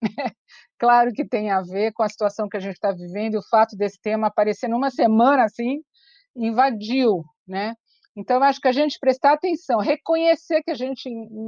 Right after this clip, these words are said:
em um certo aspecto, está desamparado de um cuidado melhor, de, de quem devia tá cuidando <laughs> da gente, né? Ah, nessa, nessa dimensão.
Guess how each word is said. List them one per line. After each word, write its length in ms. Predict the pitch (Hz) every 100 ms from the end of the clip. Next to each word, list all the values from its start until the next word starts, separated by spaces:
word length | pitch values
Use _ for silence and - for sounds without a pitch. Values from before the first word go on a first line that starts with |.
| 220
em 60 | 214
um 100 | 262
certo 360 | - 240 214 202
aspecto, 340 | - 220 220 -
está 320 | - - 247
desamparado 920 | 233 220 240 226 214 196 175 156 151 - _ _ -
de 100 | 196
um 100 | 202
cuidado 520 | 220 185 202 196 208
melhor, 680 | 208 202 190 202 202 196 170
de, 400 | 160 170 160 156 _ _ _ -
de 120 | 180
quem 200 | 220 208
devia 300 | 180 180 202
tá 140 | 196
cuidando 580 | 190 220 180 214 196 175
<laughs> 0 |
da 120 | 190 247 247 214
gente, 440 | 202 170 185 196
né? 140 | 185 - _ _ _ _ _ -
Ah, 360 | 185 175 170 170 180 170
nessa, 320 | 170 185 185 208
nessa 320 | 196 196 196
dimensão. 800 | 196 202 202 190 - 202 190 180